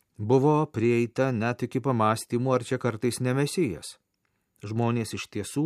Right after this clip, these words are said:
buvo labai išsiilgę pažadėtojo Mesijo, kad buvo pasirengę jį įžvelgti kiekviename, kieno žodis palietė jų širdis. Jonas Krikštytojas,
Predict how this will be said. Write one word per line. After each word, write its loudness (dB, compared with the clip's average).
buvo 0
labai 0
išsiilgę -2
pažadėtojo -4
Mesijo, -8
kad 0
buvo 2
pasirengę 0
jį 0
įžvelgti -2
kiekviename, -2
kieno 0
žodis 0
palietė -2
jų -6
širdis. -10
Jonas -2
Krikštytojas, -2